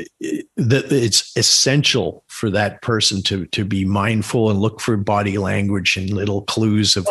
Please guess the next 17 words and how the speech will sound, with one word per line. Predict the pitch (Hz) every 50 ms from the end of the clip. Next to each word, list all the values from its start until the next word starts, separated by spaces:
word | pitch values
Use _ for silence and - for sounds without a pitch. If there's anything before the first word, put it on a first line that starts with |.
| 98
when | 107 107 104 104 98
somebody's | - - - 117 113 107 104 104 98 87 - - - - - - - - - _
not | - 104 110 113 110 107 104 101 95 -
happy. | - - 117 104 90 - - 110 101 95 98 - _ _ _ _ _ _ _ _ _ _ _ - - 101
Better | 117 120 123 127 127
to | 120 117
be | 107 110 104
spoken | - - - - 117 117 - - 113 110
in | 110 110 107
the | 104 98
room | 95 107 135 139 123 113 113 110 110 - - - - - - - - _ _ _ _ _ _ _ -
than | 110 117 110 110 110 110 107 107
to | 104 104
be | 98 104 107 107 107 104 104 104 104 101 98 92 92 95 - 101 - -
rumored | 117 117 123 131 127 123 120 117 113 113 107 104
and, | 107 101 101 101 98 101 98 98 92 - -
and | 107 98 101 98 92 95 95 92 92 90